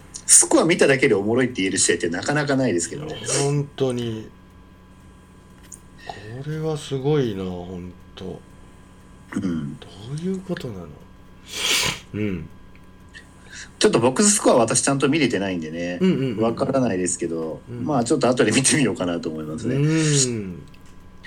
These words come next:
Speaker 1: で、第六試合が明治大学対富山大学で、えー、
Speaker 2: うん。
Speaker 1: 棄権。富山大学の棄権ということで。
Speaker 2: うん。
Speaker 1: これね、棄権今回多いっすよね。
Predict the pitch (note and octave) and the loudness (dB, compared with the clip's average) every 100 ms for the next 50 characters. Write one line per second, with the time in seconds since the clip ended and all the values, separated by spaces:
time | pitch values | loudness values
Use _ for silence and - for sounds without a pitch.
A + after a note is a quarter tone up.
0 | - - - - - - B2 A#2+ D#3+ F#3 | -20 -20 -20 -20 -16 0 2 6 6 6
1 | F3+ G3+ C3+ G#2 B2 C#3 C#3+ D3+ C3 B2 | 4 4 4 4 2 2 4 4 4 2
2 | F3+ D3 G2+ F#2+ G2+ G2 E2+ D#2 A2+ B2+ | 0 2 0 0 2 2 0 -4 0 0
3 | - - G#2 F#2+ F#2 - G2+ - - - | -2 -10 -12 -10 -6 0 0 -2 -16 -20
4 | - C3 C3 C#3+ B2 G2 - F#3 - - | -4 0 2 4 2 0 -2 -4 -4 -4
5 | E2 D#2 D#2 D#2+ D2+ D2+ D2 D2 - G#2 | -6 -6 -6 -8 -10 -10 -8 -8 -10 -10
6 | F#2 D#2+ - - - - - - - E3+ | -6 -6 -6 -10 -18 -20 -14 -2 4 6
7 | A#3 A3+ F3+ A2+ - - B3 B3 C#4 B3 | 6 6 6 4 -2 4 4 6 4 6
8 | C3 C#3+ D#3 D3 G2+ F2+ F#2 G2 | 6 6 4 0 -2 0 0 0